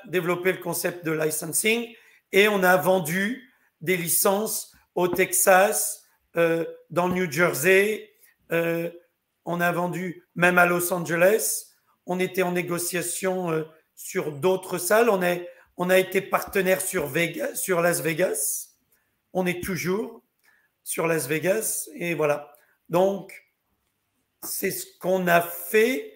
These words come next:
et ça s'est pas développé aussi vite pour les raisons que je vous ai dit au début. Donc, financièrement, ça nous a permis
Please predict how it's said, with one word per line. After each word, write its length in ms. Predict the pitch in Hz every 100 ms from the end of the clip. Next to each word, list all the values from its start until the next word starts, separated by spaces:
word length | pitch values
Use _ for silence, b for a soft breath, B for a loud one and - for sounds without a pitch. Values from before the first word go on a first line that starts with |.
| b b b b b
et 100 | 185
ça 160 | 175 196
s'est 240 | - 190
pas 140 | - 233
développé 560 | 214 185 202 - 214
aussi 380 | 202 190 - 202
vite 540 | 156 156 233 233 - - b -
pour 140 | 185
les 80 | 185
raisons 280 | 180 185 185
que 60 |
je 60 | 151
vous 140 | 160
ai 60 | 185
dit 220 | 143 190
au 160 | - 160
début. 760 | 147 165 139 233 - - _ _ _ _ _ _ -
Donc, 340 | 165 226 208 -
financièrement, 1200 | - 247 247 233 - 233 202 214 247 285 - _ _ _ _ _ _ _ _ _ _ _ _ -
ça 220 | - 226
nous 200 | 233 180
a 60 | 185
permis 840 | - 226 202 208 220 226 226 -